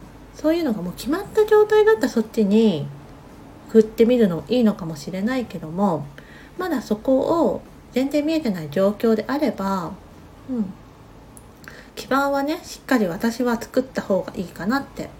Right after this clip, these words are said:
思いました。うん。それが業務委託でもいいし、まあ、社員さんでもいいし、アルバイト、パートでも派遣でも何でもいいと思うんだけど、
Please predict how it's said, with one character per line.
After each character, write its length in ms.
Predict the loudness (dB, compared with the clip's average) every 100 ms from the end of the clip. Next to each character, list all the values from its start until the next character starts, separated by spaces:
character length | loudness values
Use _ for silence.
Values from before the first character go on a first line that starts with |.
| -16
思 240 | -10 -6 -4
い 80 | -4
ま 160 | -6
し 100 | -6
た。 140 | -10 -12 -14 -20 -20 -20 -20 -20 -20 -12
う 40 | -10
ん。 180 | -8 -12 -16 -20 -20 -10
そ 60 | -4
れ 60 |
が 100 | -2
業 140 | 2 2
務 160 | 4
委 60 | 2
託 240 | 2 2
で 100 | 0
も 120 | -2 -4
い 160 | -2 -2
い 40 |
し、 420 | -2 -4 -4 -4 -8 -18 -20 -20 -20 -20 -14 -10
ま 60 |
あ、 20 |
社 180 | -4 -2
員 240 | 0 0 0
さ 220 | -4 -4
ん 80 | 0
で 80 |
も 120 | 0 2
い 160 | 0
い 40 | -2
し、 280 | -2 -6 -6 -6
ア 100 | -6
ル 80 |
バ 160 | -4 -4
イ 60 | -6
ト、 60 |
パ 140 | -2 -2
ー 60 |
ト 120 | 2 2
で 60 |
も 60 | 2
派 240 | -2 -4
遣 200 | -2 -2
で 60 | -4
も 80 | -6
何 260 | 0 0
で 80 | 2
も 120 | 0
い 120 | -2
い 40 | -6
と 160 | -8 -6
思 200 | -6 -6
う 40 |
ん 60 | -8
だ 80 | -14
け 120 | -10
ど、 240 | -6 -6